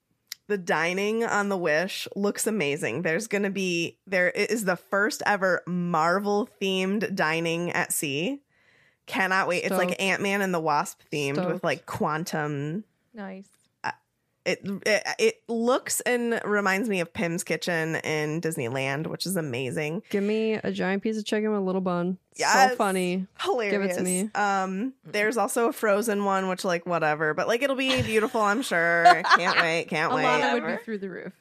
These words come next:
Speaker 1: <laughs> And then there's also a nineteen twenties themed Hollywood, like, Walt, California restaurant, which I'm very excited about too. So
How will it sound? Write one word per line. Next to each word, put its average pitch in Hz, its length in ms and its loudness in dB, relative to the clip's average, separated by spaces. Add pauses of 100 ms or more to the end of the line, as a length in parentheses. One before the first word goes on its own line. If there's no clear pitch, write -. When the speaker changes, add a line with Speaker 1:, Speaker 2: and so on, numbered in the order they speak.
(480)
Speaker 1:
<laughs> 359 1040 2 (380)
And 233 140 2
then 247 120 4
there's 254 220 2
also 254 600 4
a 220 120 2
nineteen 214 540 0
twenties 214 520 0
themed 202 280 0
Hollywood, 185 800 0
like, 160 260 2
Walt, 170 840 -2
California 165 1080 0 (180)
restaurant, 101 760 -2
which 185 180 -6
I'm 170 140 -2
very 135 240 -2
excited 117 360 -8
about 98 260 -6
too. - 260 -8
So - 360 -6